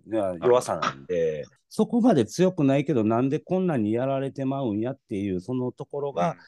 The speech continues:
Speaker 1: 面白いっていう話なんですけど、
Speaker 2: うん。うん。
Speaker 1: だって二十八日後みたいな走るゾンビが世の中いっぱい溢れ返ったらもう積んだ感じがすごいですやんか。
Speaker 2: そうなんですよ。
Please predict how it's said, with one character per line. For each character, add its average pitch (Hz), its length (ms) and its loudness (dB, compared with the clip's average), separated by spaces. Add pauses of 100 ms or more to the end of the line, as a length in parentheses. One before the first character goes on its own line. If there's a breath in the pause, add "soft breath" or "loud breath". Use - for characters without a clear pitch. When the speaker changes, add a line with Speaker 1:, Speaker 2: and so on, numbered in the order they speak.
Speaker 1:
面 120 140 2
白 95 240 -2
い 76 40 -4
っ - 20 -12
て - 140 -10
い 69 460 -4
う - 60 -8 (280)
話 110 420 4
な 76 80 0
ん 67 60 -2
で 62 100 -8
す - 100 -18
け 73 100 -8
ど、 67 440 -4
Speaker 2:
う - 40 -14
ん。 - 40 -10
う - 40 -10
ん。 - 20 -14 (200 loud breath)
Speaker 1:
だ 185 100 4
っ - 20 4
て 98 340 8
二 117 360 8
十 185 120 8
八 156 240 4
日 175 200 6
後 175 140 6
み 175 100 6
た 151 80 4
い 123 60 4
な 101 200 4
走 139 320 -2
る 156 120 2
ゾ 131 160 2
ン 123 60 2
ビ 107 100 -2
が 101 120 2
世 120 140 0
の 160 60 0
中 117 260 -2
い 101 40 -4
っ 101 80 -12 (100)
ぱ 131 100 -2
い 127 60 -2
溢 127 400 -4 (340)
れ 170 100 2
返 139 180 2
っ 104 40 -2
た - 140 -2
ら 87 100 -2
も 87 440 -12
う - 60 -20
積 - 160 4
ん 175 100 12
だ 208 100 8
感 247 260 6
じ 226 80 4
が 226 120 4
す - 160 -6
ご 185 140 4
い 214 80 2
で 117 100 2
す - 140 -12
や 80 60 -10
ん 71 80 -16
か。 67 200 -20 (340)
Speaker 2:
そ 208 140 -4
う 170 40 -2
な - 100 -2
ん 247 60 -4
で 202 140 -4
す 180 160 -4
よ。 160 100 -8